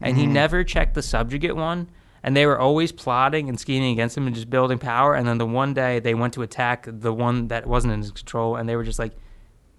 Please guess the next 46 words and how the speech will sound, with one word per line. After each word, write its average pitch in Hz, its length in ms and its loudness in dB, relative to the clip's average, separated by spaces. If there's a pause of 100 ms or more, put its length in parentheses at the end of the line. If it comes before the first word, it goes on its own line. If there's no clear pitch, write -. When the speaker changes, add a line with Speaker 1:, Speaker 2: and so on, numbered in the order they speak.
Speaker 1:
"Hey, 127 180 -4
do 120 120 -4
you 131 80 -4
guys," 147 340 -4 (280)
to 127 100 -6
the 110 80 -6
subjugate 113 420 -4
one, 107 140 -6
"do 113 60 -6
you 117 40 -8
guys 123 160 -2
want 120 160 -2
some 117 120 -6
money 117 280 0
and 113 100 0
we'll 110 80 -4
just 107 140 -12
split 113 240 -6
up 110 100 -6
his 117 160 -6
place?" 143 300 -6
And 120 100 -10
they're 117 120 -4
like, 107 160 -6 (640)
"Fuck - 340 -2
yeah." 107 200 -10 (300)
Speaker 2:
<laughs> 202 100 4 (160)
Speaker 1:
Like, 143 180 2
he 147 120 -2
never, 165 380 0
he 143 160 0
never 165 220 0
kept 135 220 -6
these 127 140 -8
people 123 240 -10
in 107 60 -8
check, 101 260 -10
right? 104 260 -10
Speaker 2:
Yeah. 117 340 0
Speaker 1:
It's 113 120 0
just, 123 160 -4
it's 127 200 -2
a 135 40 -4
cla-, 120 320 -4
it's 131 240 -6
stupid. - 680 -12